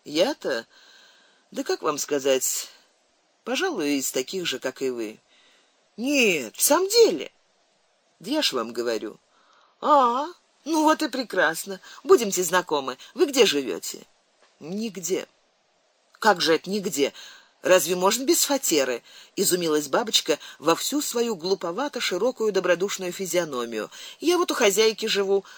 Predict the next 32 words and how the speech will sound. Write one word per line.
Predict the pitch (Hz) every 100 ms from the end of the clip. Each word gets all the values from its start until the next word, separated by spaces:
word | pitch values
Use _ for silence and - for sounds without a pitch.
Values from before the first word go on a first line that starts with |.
| -
словоохотливо | - 185 185 185 190 180 175
продолжала | 175 156 160 156 165 156
она. | 156 165 170 - - -
«Нас | 320 349
там | 359 349
три | 339 320
девицы | 262 269 175 -
живёт. | 151 165 147 131 - - - - - _
По | 294
двадцати | 262 320 - 311 302
пяти | 330 320 330
рублей | 330 311 262 233 226 220 - -
на | - 247
месяц | 233 180 170 196 -
платим. | 185 170 143 - 139 135 - - _
Тут | - 349
и |
фатера, | 285 269 - 320 330
и | 247 202
кушанье, | - 269 - 277 226 214 202
и |
стирка, | - - 269 285 214
и |
горячее. | 165 160 165 226 - 240 208 - - - _ _ _
А | - 320
остальные | 330 - 339 339 349
деньги, | 220 208 175
что | 175 190
добудем, | 180 185 170 160 156 147 - - -
на | 330
себя | 349 202 190
уже. | 233 202 147